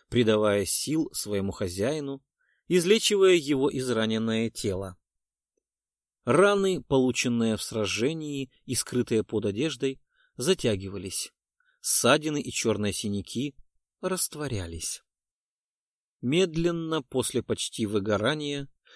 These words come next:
но процесс восстановления шел.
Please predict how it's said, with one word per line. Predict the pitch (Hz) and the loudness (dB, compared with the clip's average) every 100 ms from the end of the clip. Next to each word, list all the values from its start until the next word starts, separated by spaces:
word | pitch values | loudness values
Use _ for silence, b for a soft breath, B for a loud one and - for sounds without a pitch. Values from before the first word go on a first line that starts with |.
| B | B
но | - 170 | -2 0
процесс | 165 165 - 214 - | 2 2 2 2 2
восстановления | 143 - - 123 110 110 113 113 113 110 - _ _ _ | 0 0 -2 -2 0 0 0 0 0 -4 -14 _ _ _
шел. | - - 95 90 | -4 -2 -2 -4